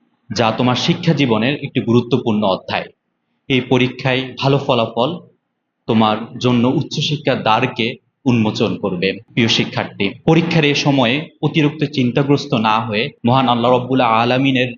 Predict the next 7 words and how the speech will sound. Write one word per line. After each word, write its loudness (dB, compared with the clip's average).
রহমত 4
প্রত্যাশায় -2
তোমার 0
জন্য -2
অধিকতর 0
উত্তম -2
হবে। -2